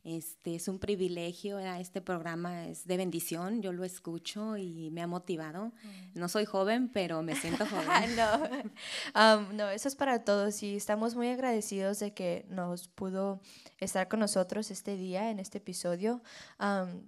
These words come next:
Speaker 2: muchos de nosotros jóvenes la admiramos, ah, sabemos que es una guerrera, es una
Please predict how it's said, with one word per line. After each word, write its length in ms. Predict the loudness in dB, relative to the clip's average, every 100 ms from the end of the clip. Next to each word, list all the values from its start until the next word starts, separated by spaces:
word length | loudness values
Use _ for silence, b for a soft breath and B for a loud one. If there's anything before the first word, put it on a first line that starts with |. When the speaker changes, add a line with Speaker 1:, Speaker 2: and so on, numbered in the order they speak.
| -12
Speaker 2:
muchos 340 | -4 -2 2 2
de 80 |
nosotros 420 | 2 0 0 0 2
jóvenes 460 | 2 2 0 -2
la 120 | 0 0
admiramos, 760 | 0 0 0 -2 -2 -2 -4 -6
ah, 160 | -6
sabemos 420 | -2 -2 0 -2
que 80 | -4
es 140 | -6 -4
una 200 | -4 -2
guerrera, 600 | -2 0 0 0 -2 -4
es 160 | -6
una 340 | -4 -4 -4